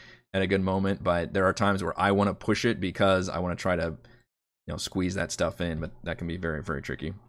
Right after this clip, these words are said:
It sounds like the idea is formed to have the baddies escape and the party start working for Auril and use the giant owl transport them to the ice cliff. Yes. That is my plan.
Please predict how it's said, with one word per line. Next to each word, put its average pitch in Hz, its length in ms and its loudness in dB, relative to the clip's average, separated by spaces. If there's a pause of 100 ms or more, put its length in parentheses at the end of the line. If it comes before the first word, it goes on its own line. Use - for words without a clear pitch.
(400)
It - 1040 -20
sounds 107 120 2
like 107 80 2
the 90 120 0
idea 127 220 4
is 131 120 4
formed 117 320 6
to 95 80 2
have 101 180 4
the 98 80 0
baddies 95 300 2
escape 117 440 0
and 98 120 -2
the 87 40 -2
party 95 240 4
start - 220 0
working 90 220 -2
for - 140 -6
Auril 127 260 6
and 104 80 4
use 101 120 2
the 98 60 -6
giant 98 260 0
owl 95 200 0
transport 90 420 -2
them 87 140 -4
to 85 100 -8
the 78 140 -4
ice 82 240 -4
cliff. - 360 -8
Yes. - 460 -2 (760)
That 147 200 8
is 160 160 6
my 120 380 8
plan. 92 560 -2